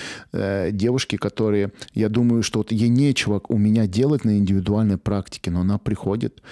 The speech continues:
ее муж поддерживает, он говорит: «Я хочу вот тут». Я говорю: «Да нет, тебе нечего работать», и все равно человек идет. У правды и у человека еще больше трансформация происходит, потому что человек любит себя, верит,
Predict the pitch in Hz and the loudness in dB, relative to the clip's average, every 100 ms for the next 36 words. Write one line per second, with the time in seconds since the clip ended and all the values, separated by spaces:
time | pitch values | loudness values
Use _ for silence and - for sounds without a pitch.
0 | - 117 104 104 110 117 - 95 92 104 | -6 0 2 2 2 0 -2 -4 -2 -2
1 | 117 104 95 107 92 - 156 - 123 110 | 0 -2 -2 -2 -4 -2 -2 -2 -4 -4
2 | 98 - - 98 95 98 107 - 165 - | -6 -8 -6 -4 -4 -4 -2 0 -2 -2
3 | _ _ - 135 120 120 147 - 110 110 | _ _ -2 0 0 0 -2 -2 -2 -2
4 | 107 120 98 92 - 107 113 127 - 107 | -2 -4 -4 -6 -4 -2 0 0 0 0
5 | 113 113 107 98 117 120 - - 95 95 | 0 -2 -4 -2 -2 -2 -6 -4 -2 -2
6 | 123 123 110 - 90 95 104 95 - 98 | -2 -2 -2 -4 -4 -4 -4 -4 -4 -4
7 | 104 135 - - 95 - 98 101 95 - | -2 -2 -4 -6 -8 -6 -6 -4 -6 -6
8 | 92 - 95 - 107 104 - 120 127 127 | -8 -6 -8 -4 -6 -6 -6 -4 -4 -6
9 | - 123 123 - 131 127 - 107 104 98 | -4 -4 -4 -4 -4 -4 -6 -4 -4 -2
10 | 113 127 107 | -2 -2 -4